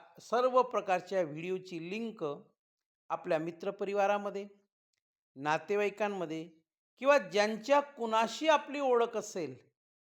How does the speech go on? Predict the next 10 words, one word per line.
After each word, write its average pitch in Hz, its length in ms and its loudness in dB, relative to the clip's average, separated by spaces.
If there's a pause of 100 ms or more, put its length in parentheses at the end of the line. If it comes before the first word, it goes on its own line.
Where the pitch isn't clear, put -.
(140)
त्यांना 185 400 0
शेअर 208 380 -2
करा. 151 380 -4 (600)
निश्चितच 185 920 -8 (640)
हंड्रेड 190 500 2
अँड 190 300 -2
वन 185 260 -2
पर्सेंट 165 680 -10 (560)
they 180 320 0
will 233 220 -4